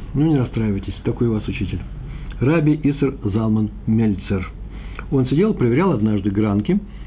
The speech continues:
или гранки, или уже, э, рукописи г-, готовы к печати, или уже прям, э, в первые оттиски своей книги, многотомной книги. Э, книга называется "Эвен Аэзер". И, э,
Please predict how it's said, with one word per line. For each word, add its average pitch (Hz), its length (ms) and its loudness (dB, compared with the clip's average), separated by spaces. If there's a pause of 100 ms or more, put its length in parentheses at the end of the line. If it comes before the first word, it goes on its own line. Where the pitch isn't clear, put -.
(120)
или 131 80 2
гранки, 170 440 4
или 135 120 4
уже, 135 280 2 (460)
э, 120 240 2
рукописи 151 380 0
г-, 127 120 -2 (300)
готовы 131 320 2
к 127 80 -6
печати, 208 420 0
или 151 100 6
уже 160 220 4
прям, 180 300 2 (140)
э, 131 200 2
в 123 60 -6
первые 165 420 4
оттиски 156 580 -2
своей 143 300 2 (320)
книги, 151 540 4 (960)
многотомной 123 500 4
книги. 107 360 0 (680)
Э, 117 540 4 (280)
книга 139 220 4
называется 131 340 4
"Эвен 135 340 4 (220)
Аэзер". 139 520 2 (640)
И, 123 520 4 (160)
э, 113 300 2